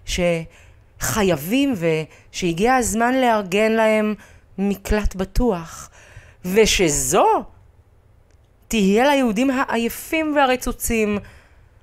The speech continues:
המנוחה והמרגוע, אחר מאות שנים של רדיפות, פוגרומים, אונס להמיר דת, השפלות, גזרות,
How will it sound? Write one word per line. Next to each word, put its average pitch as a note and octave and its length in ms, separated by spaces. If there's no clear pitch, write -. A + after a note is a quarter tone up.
המנוחה A3+ 840
והמרגוע, E3+ 840
אחר G3 360
מאות G3+ 380
שנים F#3 540
של - 200
רדיפות, F#3+ 680
פוגרומים, D#3 640
אונס G3 440
להמיר F#3 420
דת, D3+ 340
השפלות, G3 580
גזרות, E3 520